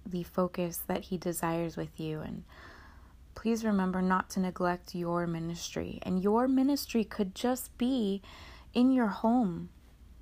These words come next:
serving your husband and your children or your wife and your in-laws or your workplace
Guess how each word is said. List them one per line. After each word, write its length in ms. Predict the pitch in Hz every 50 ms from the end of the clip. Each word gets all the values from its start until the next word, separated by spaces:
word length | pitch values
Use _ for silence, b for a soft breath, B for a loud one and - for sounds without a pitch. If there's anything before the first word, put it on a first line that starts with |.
| - - - - - - - - - -
serving 540 | - - - - 233 247 233 247 240 233 220
your 140 | 202 190 185
husband 480 | 185 202 220 220 220 - 233 214 190
and 120 | 185 175 170
your 100 | 170 170
children 500 | - - 220 226 233 208 202 190 185 185
or 160 | 202 185 180
your 180 | 175 175 175
wife 400 | 170 180 196 208 226 220 202 196 -
and 180 | - 180 175 170
your 180 | 170 170 165 160 B B B B B B B B B B - - - - - - -
in-laws 720 | - 214 233 226 220 202 175 165 165 165 165 165 160 - - -
or 580 | - 180 175 170 170 170 170 170 165 170 - - - -
your 460 | - 190 175 175 170 170 175 175 165
workplace 1000 | 160 185 220 269 - - - - - 175 170 165 160 175 - - - - -